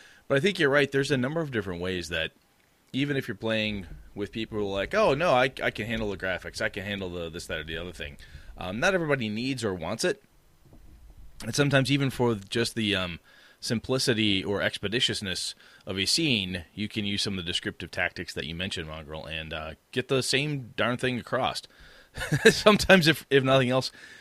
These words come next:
doing something of, you know, having the cop puking in the gutter with a little bit of blood, "Oh, wow, must be pretty drastic." Let the player dream it up in their head. It's a qu-, <laughs> it's a much quicker way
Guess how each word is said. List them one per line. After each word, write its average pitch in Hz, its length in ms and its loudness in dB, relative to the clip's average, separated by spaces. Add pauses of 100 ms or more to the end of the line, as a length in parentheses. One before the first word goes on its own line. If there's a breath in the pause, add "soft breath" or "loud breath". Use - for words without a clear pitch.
(160 loud breath)
doing 143 260 4
something 127 460 2
of, 95 320 2
you 92 100 -2
know, 95 80 0
having 110 300 4
the 98 100 2
cop 104 320 2
puking 107 340 -4
in 98 80 -2
the 92 60 -2
gutter 98 400 0 (500 soft breath)
with 107 140 -4
a 104 40 -4
little 107 240 0
bit 95 140 -2
of 87 100 -4
blood, 101 420 2
"Oh, 139 180 10
wow, 127 280 8 (120)
must 110 200 0
be 113 120 0
pretty 110 260 0
drastic." 98 680 0
Let 104 160 -2
the - 60 -16
player 104 280 2
dream 95 280 -2
it 95 60 0
up - 120 -2
in 90 80 -6
their 85 140 -2
head. 95 300 4 (1200 soft breath)
It's - 220 -2
a 120 60 0
qu-, - 300 -6
<laughs> - 60 -4
it's - 300 6
a 180 100 10
much 185 240 8
quicker 180 320 6
way 117 340 6